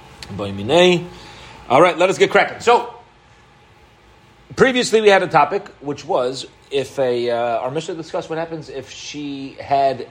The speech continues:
Erisin and then was divorced, and then somebody was, uh, Ma'anis or Mefater. Okay, what's the status there? Now we're gonna have a new Shaila, and the circumstances have changed. And here's the new Shaila. Let's say the Shaila, and then we're gonna look at the Pasuk again.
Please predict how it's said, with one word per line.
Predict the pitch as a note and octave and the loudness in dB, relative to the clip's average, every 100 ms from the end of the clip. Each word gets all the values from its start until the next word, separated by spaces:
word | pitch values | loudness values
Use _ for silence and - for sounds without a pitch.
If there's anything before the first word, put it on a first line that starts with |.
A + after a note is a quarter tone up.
| - | -4
Erisin | C#3+ D3 C#3+ F3+ G#3 C#3+ | -4 -4 -6 -6 -8 -10
and | B2+ C3 | -8 -4
then | D3 | -2
was | C#3+ C#3 | -2 -4
divorced, | A2 A#2+ B2 E3+ F#3 - - | -4 -4 0 0 -2 -12 -10
and | C3+ C3 | -8 -2
then | E3 F3+ D#3+ D#3 D#3 D3+ - - - - | 0 2 0 -2 -4 -8 -12 -20 -20 -20
somebody | - D3+ D#3 D3+ | -2 0 4 4
was, | C#3+ C#3+ C#3 C3 B2+ | 4 6 6 6 2
uh, | C3 B2+ B2 A#2+ A#2+ | 4 6 6 4 2
Ma'anis | B2 C3+ C#3+ C3+ - | 0 0 0 0 -2
or | |
Mefater. | B2+ A#2+ - A#2 - G2+ E2+ - - - - | -2 -2 -2 -4 -4 -12 -16 -20 -20 -20 -14
Okay, | - C#3+ | 0 2
what's | C#3 C#3+ C#3 | 4 2 0
the | A#2+ | -4
status | - C3 A#2+ - | 2 2 2 -2
there? | A2 F2+ - - - - | -6 -8 -14 -20 -20 -6
Now | C#3 G3 | 2 4
we're | G#3+ | 4
gonna | G3+ E3 | 4 2
have | E3+ D3+ | 2 2
a | C#3+ | 0
new | C#3 D3+ F#3+ | 0 0 0
Shaila, | - C#3 A2+ G#2+ C#3+ F3 - - - - - - - - - - - | 0 2 0 0 -4 -6 -16 -20 -20 -20 -20 -20 -20 -20 -20 -16 -4
and | C3 | -2
the | C#3+ | 0
circumstances | - G#3+ G#3 F#3 - F3+ E3 E3 D3 | 4 4 4 0 2 0 0 -2 2
have | C#3 C3 | 2 2
changed. | - - B2+ G2+ G2 | -4 -4 -4 -8 -12
And | B2 | -4
here's | D#3+ G3+ | 0 0
the | D3 | 0
new | E3 E3+ | -2 -4
Shaila. | D#3 C#3 A#2 | -2 -2 0
Let's | E3+ | 0
say | - G3 | 0 0
the | E3+ | 0
Shaila, | - D#3 E3+ G3 C3+ | 2 4 4 4 2
and | C#3 | 0
then | E3+ | 2
we're | |
gonna | F3+ D#3 | 2 2
look | D#3 | 0
at | D#3 | -2
the | D3 | -6
Pasuk | - E3+ E3+ D#3 D#3 | -6 -6 -4 -8 -12
again. | B2+ G#2 C3+ G#2 | -14 -10 -10 -10